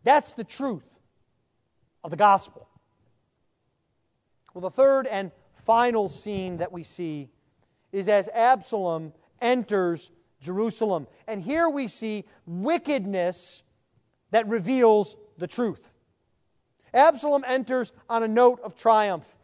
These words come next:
There is widespread support for his rebellion. It's shown here in verse fifteen. All the people and the men of Israel come to Jerusalem,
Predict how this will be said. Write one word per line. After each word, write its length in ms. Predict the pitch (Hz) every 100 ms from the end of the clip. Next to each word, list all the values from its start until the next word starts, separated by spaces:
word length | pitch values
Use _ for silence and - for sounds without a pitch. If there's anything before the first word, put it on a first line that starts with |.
| _ -
There 180 | 226
is 160 | 226 - -
widespread 920 | 160 214 294 339 226 - 285 269 254 - _
support 720 | - 214 - 269 277 233 240 _
for 140 | - 208
his 240 | 240 180
rebellion. 680 | 214 185 202 208 202 175 123 _
It's 160 | - -
shown 300 | 247 254 247
here 280 | 220 220 208 - -
in 160 | 208
verse 340 | 180 214 202 - -
fifteen. 720 | _ 226 - 226 226 208 160 101 _ _ _ _ _ _ _ _ -
All 340 | 247 320 349
the 80 | 320
people 680 | - 302 - 285 220 135 - _ _ _ _ -
and 100 | 208
the 60 |
men 260 | 226 302 302
of 100 | 247
Israel 420 | 294 220 247 202
come 460 | - 277 302 285 240
to 80 |
Jerusalem, 580 | 196 220 262 214 233 196